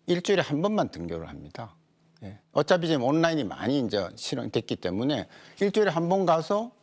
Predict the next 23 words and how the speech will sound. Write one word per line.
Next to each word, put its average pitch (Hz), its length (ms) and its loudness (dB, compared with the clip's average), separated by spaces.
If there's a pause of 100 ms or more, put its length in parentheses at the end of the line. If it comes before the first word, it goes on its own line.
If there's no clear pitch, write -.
(140)
숙제 190 280 2
검사하고 135 840 0
또 127 200 2
아이들 123 260 0
만나고 110 560 0
이렇게 151 320 -2
하는 87 480 -4
정도. 87 380 -10
그럼 156 240 2
우리는 170 340 2
뭐 117 140 0
일주일에 170 280 0
한 139 140 -2
번 143 160 -2
좀 127 160 -2
어렵다 143 380 0
하면 104 180 -2
일주일에 120 320 -2
두 123 220 -4
번 170 200 2
정도씩 95 560 -6
이렇게 117 280 -4
해서 107 160 -4